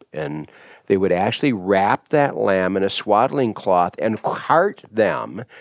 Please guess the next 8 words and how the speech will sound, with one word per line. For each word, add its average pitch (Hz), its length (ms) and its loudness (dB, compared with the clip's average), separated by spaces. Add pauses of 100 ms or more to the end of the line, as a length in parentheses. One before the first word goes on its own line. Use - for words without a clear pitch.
(220)
to 123 120 -2
Jerusalem 110 680 0
so 123 200 2
they 113 160 2
wouldn't 139 360 -2
suffer 120 400 0
harm 110 460 4
on 104 520 0